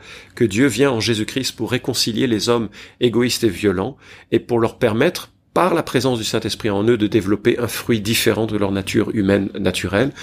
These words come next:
Le fruit de l'Esprit étant l'amour, la joie, la paix, la patience, et cetera. Tu pourras les lire, en lire la liste en Galates chapitre cinq, verset vingt-deux. Et puis, euh, deuxième remarque, euh,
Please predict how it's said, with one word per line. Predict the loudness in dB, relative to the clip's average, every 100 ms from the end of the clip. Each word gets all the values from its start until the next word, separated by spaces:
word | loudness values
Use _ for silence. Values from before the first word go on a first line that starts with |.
| -14 -14
Le | -6
fruit | 0
de | 2
l'Esprit | 2 2 0
étant | 2 0
l'amour, | 0 0 -2 -2
la | -4
joie, | 0 0 0
la |
paix, | -2 -2
la | -2
patience, | -4 -2 -2 0
et | -2
cetera. | -2 -4
Tu | -6 -6
pourras | -4 -2
les | 0
lire, | 0 -2 -4 -14 -14 -6
en | 0
lire | 4 4
la | 4
liste | 2 0
en | -2
Galates | 0 -2 -2
chapitre | -6 -10 -6
cinq, | -2 -2 -4
verset | -6 -6
vingt-deux. | -6 -8 -10 -14 -16 -14 -10 -10 -2
Et | 0
puis, | 2 2 2 0
euh, | 2 2 2 -4 -20 _ -16
deuxième | -2 0 4 2 2
remarque, | 2 2 0 -4 -4 -10 _ _ _ _ _ _ _ -6
euh, | -2 0 0 0